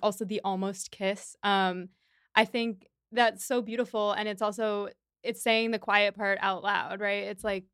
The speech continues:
taking all of the stuff that Jane Austen wrote and all their tension and all of their love for each other.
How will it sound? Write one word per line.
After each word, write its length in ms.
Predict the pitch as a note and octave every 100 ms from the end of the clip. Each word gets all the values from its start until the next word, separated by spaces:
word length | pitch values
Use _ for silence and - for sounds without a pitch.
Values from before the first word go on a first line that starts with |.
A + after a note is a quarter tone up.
| _
taking 420 | - A3 A3+ G#3 G#3
all 300 | G#3 G#3 G#3
of 100 | F#3+
the 80 |
stuff 260 | G3 - G3 -
that 280 | F#3+ F#3 - _ _ -
Jane 200 | G#3+ G3+
Austen 560 | F#3+ G#3 - G3+ F#3+ F#3+
wrote 300 | G3+ G3 G3
and 80 | G#3
all 100 | G3+
their 120 | F#3+ F#3+
tension 340 | A3 G3+ G3+
and 120 | F#3+
all 300 | F#3 F#3+ G3
of 200 | G3+ F#3
their 340 | F#3 F#3+ F#3+ F3+
love 200 | F#3+ F#3+
for 100 | G3+
each 140 | F#3+
other. 300 | G3+ F#3+ F#3